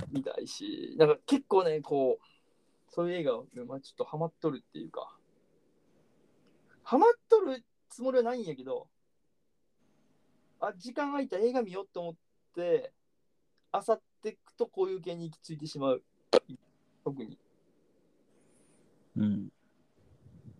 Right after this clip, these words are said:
Speaker 1: 結構そういうとこあるやん。
Speaker 2: うん。
Speaker 1: こう流行りっていうか自分の中の。勝手に流行を作ってしまっとるみたいな。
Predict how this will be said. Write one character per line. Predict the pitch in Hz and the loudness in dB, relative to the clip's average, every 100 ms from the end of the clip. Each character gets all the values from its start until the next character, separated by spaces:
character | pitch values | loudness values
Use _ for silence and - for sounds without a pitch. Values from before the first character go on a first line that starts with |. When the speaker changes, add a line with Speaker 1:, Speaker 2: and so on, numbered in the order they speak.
| - | -6
Speaker 1:
結 | 320 | 4
構 | 233 | 8
そ | 226 | 10
う | |
い | |
う | 220 | 8
と | |
こ | - | 4
あ | - | 0
る | 127 | -2
や | - | -10
ん。 | _ _ _ _ _ _ | _ _ _ _ _ _
Speaker 2:
う | 110 | -8
ん。 | 95 92 85 85 - _ _ _ _ _ - - - - - - - - - 202 196 180 131 - _ _ _ _ _ _ _ _ _ _ - - | -6 -6 -8 -10 -16 _ _ _ _ _ -20 -20 -20 -20 -20 -18 -18 -14 -4 0 4 4 2 -6 _ _ _ _ _ _ _ _ _ _ -20 -4
Speaker 1:
こ | 151 135 | -2 0
う | 156 | 4
流 | 160 | 6
行 | 156 | 6
り | 156 | 2
っ | 147 | -8
て | - | -10
い | |
う | 123 | -10
か | |
自 | 131 | -8
分 | 139 139 | -8 -6
の | 127 | -6
中 | 117 | -6
の。 | 113 - _ _ _ _ _ _ _ _ - _ _ - - - - - - - - - - - | -10 -18 _ _ _ _ _ _ _ _ -20 _ _ -20 -20 -20 -20 -20 -20 -20 -20 -20 -20 -2
勝 | 202 202 | 0 2
手 | 202 | -2
に | 190 | 0
流 | 190 196 | -2 -2
行 | 170 | 2
を | 185 | 2
作 | - 180 | 2 -10
っ | |
て | 170 | -8
し | 170 | 0
ま | 165 | 0
っ | |
と | - | 0
る | 139 | -2
み | 120 | -4
た | - | -12
い | |
な。 | - | -14